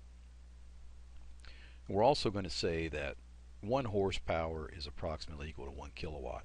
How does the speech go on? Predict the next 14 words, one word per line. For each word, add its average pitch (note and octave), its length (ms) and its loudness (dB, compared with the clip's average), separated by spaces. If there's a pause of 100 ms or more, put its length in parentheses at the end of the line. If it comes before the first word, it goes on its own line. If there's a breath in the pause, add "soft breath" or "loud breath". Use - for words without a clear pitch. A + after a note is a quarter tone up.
(120)
to - 80 -8
make - 140 -4
the - 40 -4
math A#1+ 320 -6
easier. A#1 380 -8 (580 loud breath)
In G2+ 120 2
reality, G#2 640 6 (500)
one F2 160 -2
horsepower D2+ 680 0
is C#2 200 -4
seven D2 260 0
hundred B1 220 -8
forty-six - 580 -6
watts. - 460 -6